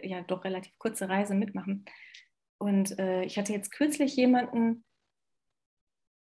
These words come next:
die ist, äh, Pferdetrainerin und erinnerte sich,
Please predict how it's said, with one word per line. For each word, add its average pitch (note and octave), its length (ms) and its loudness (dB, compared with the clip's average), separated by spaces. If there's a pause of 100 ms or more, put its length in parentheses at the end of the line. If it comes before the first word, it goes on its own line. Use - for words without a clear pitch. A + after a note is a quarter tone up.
die G#3+ 500 0 (400)
ist, - 420 0
äh, F#3 240 0
Pferdetrainerin G3+ 1200 2 (480)
und G#3 180 2
erinnerte B3 840 4
sich, C4+ 460 -2